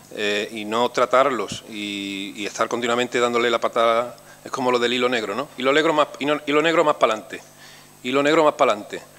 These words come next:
ese juego que de hace ya años, ¿no? Y hay momentos que hay que decir, "Hilo colorado, vamos a buscar por todos los lados".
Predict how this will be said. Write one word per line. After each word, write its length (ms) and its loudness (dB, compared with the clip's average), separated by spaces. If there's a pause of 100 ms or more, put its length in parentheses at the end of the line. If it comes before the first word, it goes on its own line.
(260)
ese 160 -2
juego 280 0
que 380 -2 (320)
de 100 -4
hace 220 -6
ya 160 2
años, 240 -6
¿no? 180 -8 (500)
Y 140 -4
hay 120 0
momentos 320 0
que 60 2
hay 60 0
que 60 0
decir, 300 -6
"Hilo 180 2
colorado, 360 4 (760)
vamos 140 0
a 40 2
buscar 180 0
por 120 -6
todos 180 0
los 160 2
lados". 200 2